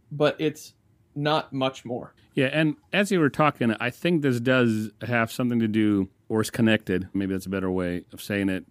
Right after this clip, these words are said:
Speaker 2: to Drew's previous writing experience. 'Cause what does he write? He writes scenarios for games.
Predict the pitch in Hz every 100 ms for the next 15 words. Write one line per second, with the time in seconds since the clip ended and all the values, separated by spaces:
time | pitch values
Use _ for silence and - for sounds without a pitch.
0 | _ - 123 110 101 95 95 _ 98 110
1 | 113 107 - - 113 104 95 90 90 -
2 | - - 98 101 95 90 87 - _ -
3 | 156 107 82 80 - _ _ _ - 110
4 | 131 - 135 123 104 92 113 113 113 -
5 | 113 113 113 104 101 92 92 - 95 90
6 | 98 87 64 -